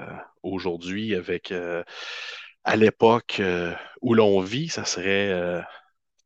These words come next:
très extraordinaire. Mais, euh, c'est ça, c'est beaucoup, euh, quel produit vous ferait triper ?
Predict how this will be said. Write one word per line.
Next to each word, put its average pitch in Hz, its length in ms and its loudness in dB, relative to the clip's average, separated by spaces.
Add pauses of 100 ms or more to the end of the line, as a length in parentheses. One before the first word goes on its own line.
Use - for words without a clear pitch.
très 120 300 2
extraordinaire. 92 840 -2 (400)
Mais, 85 300 -4
euh, 78 140 -4
c'est 95 140 -2
ça, 95 140 -4
c'est 101 160 -4
beaucoup, 113 600 -2
euh, 82 360 -2 (720)
quel 185 220 4
produit 107 420 0
vous 90 120 -14
ferait - 180 -2
triper ? - 360 -10